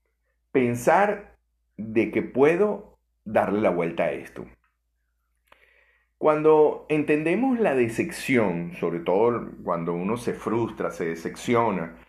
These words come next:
y uno se decepciona porque uno tiene una expectativa mental de algo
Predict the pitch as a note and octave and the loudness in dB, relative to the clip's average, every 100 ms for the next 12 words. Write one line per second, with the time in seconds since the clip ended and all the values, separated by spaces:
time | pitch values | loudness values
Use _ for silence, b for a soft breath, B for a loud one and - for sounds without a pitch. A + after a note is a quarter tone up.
0 | B - A#2+ C3+ E3 B2+ B2 G#2 - B2 | B -4 -2 0 0 -2 -4 -4 0 2
1 | C3+ C#3+ G#2 - F#2+ A2 B2 B2 B2+ B2 | 2 -2 -4 -2 -2 -2 -4 -4 -4 -4
2 | - G#2 - - B2 B2 G#2 G2+ B2+ D3 | -4 -2 -2 -2 -2 2 2 2 2 2
3 | C3+ B2 C3 C3 G#2+ G#2 F#2 G2 A2+ G2 | 0 0 2 4 2 0 0 2 4 2
4 | F#2 G2 G2+ | 0 -2 -4